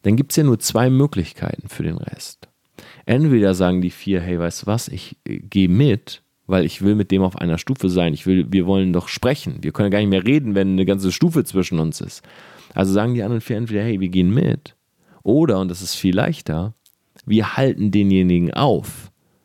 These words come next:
dass er nicht diese Stufe nimmt. Ich benutze mal ganz gerne das Bild, du stehst auf dem Stuhl, okay?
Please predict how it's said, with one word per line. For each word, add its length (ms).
dass 180
er 100
nicht 440
diese 240
Stufe 360
nimmt. 440
Ich 80
benutze 240
mal 140
ganz 200
gerne 300
das 160
Bild, 460
du 100
stehst 260
auf 100
dem 160
Stuhl, 480
okay? 420